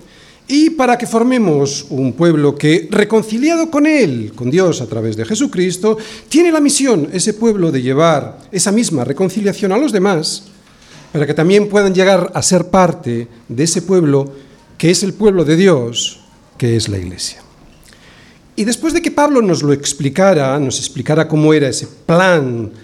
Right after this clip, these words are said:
para la salvación de Dios, perdón, para la salvación del hombre,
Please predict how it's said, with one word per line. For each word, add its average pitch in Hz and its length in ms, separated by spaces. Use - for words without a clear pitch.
para 120 160
la 123 100
salvación 120 520
de 151 80
Dios, 151 600
perdón, 143 340
para 123 160
la 120 40
salvación 117 420
del 143 140
hombre, 147 320